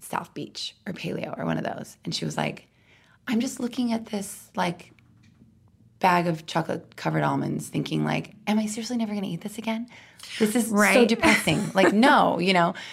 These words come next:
Speaker 1: Everything just
Speaker 2: <clears throat>
Speaker 1: felt like you were always just, like, at this tipping point of, "How much longer can I eat this way? Because it's bumming me out. I really want to be able to eat that," or whatever.
Speaker 2: Yeah.
Speaker 1: And, and for sure in the beginning, I ate some weird things and some really basic things,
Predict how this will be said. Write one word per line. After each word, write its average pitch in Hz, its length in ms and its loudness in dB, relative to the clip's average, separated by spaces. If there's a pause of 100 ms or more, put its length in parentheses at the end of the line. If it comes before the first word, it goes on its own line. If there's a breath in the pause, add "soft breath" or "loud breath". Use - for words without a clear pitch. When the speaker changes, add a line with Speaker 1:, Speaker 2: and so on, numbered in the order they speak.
(160 loud breath)
Speaker 1:
Everything 226 460 6
just 226 220 6
Speaker 2:
<clears throat> - 0 -
Speaker 1:
felt 165 240 6
like 151 380 -2 (300)
you 175 180 2
were 165 200 2
always 170 420 4
just, 156 160 0
like, 151 160 -2
at 151 80 -8
this - 160 -6
tipping 160 300 -6
point 156 200 -6
of, 156 60 -8
"How 170 140 -6
much 180 260 -8
longer 165 440 -2 (360 loud breath)
can 160 120 -4
I 165 60 2
eat - 220 -6
this - 180 -10
way? - 300 -4 (320 soft breath)
Because - 460 -6
it's - 140 -20
bumming 135 320 -2
me 131 100 -2
out. - 240 -8 (220)
I 160 80 -6
really 143 260 -4
want 131 320 -6
to - 80 -18
be 165 80 -2
able - 140 -6
to - 80 -8
eat - 120 -8
that," - 260 -4
or - 80 -10
whatever. - 280 -12 (100)
Speaker 2:
Yeah. 202 340 0
Speaker 1:
And, 156 400 2 (100)
and 196 280 2
for 220 120 -4
sure 285 240 0
in 330 120 2
the 381 80 -2
beginning, 247 800 2 (260)
I 165 120 -2
ate - 160 -4
some 214 140 0
weird 208 260 0
things 190 520 -4
and 175 140 -6
some 175 120 -6
really 175 200 -2
basic 170 380 -4
things, 202 340 -4